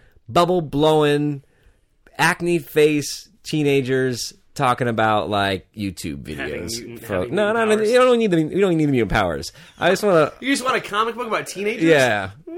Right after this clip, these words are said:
Speaker 1: Yes.
Speaker 2: bordering on, like
Speaker 1: Teen-, teenagers. <laughs> And they go and they eat this place called the Peach Pit.
Speaker 2: The Peach Pit, and they have sweet sideburns.
Speaker 1: Yeah.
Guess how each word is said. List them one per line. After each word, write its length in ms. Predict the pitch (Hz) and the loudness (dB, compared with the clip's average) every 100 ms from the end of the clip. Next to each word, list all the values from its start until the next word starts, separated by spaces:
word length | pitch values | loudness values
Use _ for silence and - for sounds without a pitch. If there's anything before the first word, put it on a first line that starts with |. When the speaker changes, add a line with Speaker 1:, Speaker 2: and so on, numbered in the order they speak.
| 403 392 381 359 | -8 -6 -6 -8
Speaker 1:
Yes. 500 | 117 117 104 87 - | -4 -4 -4 -6 -8
Speaker 2:
bordering 280 | 170 208 190 | -4 -2 -2
on, 120 | 170 | -2
like 160 | 160 170 | -2 -2
Speaker 1:
Teen-, 240 | 165 151 - | -4 -8 -12
teenagers. 840 | - 135 117 98 82 64 55 - 120 | -10 -8 -6 -8 -12 -16 -14 -10 -10
<laughs> 40 | - - - - - | -10 -10 -14 -16 -10
And 100 | 104 | -4
they 60 | 113 | -2
go 260 | 131 151 | 0 2
and 80 | 139 | 2
they 60 | 131 | 0
eat 220 | 143 139 | -4 -6
this 120 | 110 | -8
place 220 | - 127 | -6 -6
called 160 | - 104 | -6 -10
the 80 | 98 | -10
Peach 400 | - 147 - - | -10 -14 -14 -12
Pit. 180 | 110 - | -12 -10
Speaker 2:
The 140 | 151 | -10
Peach 400 | 147 - 208 - | -10 -12 -16 -12
Pit, 220 | 113 92 - | -12 -12 -10
and 120 | 135 | -6
they 60 | 135 | -6
have 120 | 127 | -6
sweet 340 | - 185 - | -10 -12 -16
sideburns. 640 | - 143 139 117 98 87 | -10 -8 -8 -10 -14 -6
Speaker 1:
Yeah. 280 | 110 113 98 | 0 2 2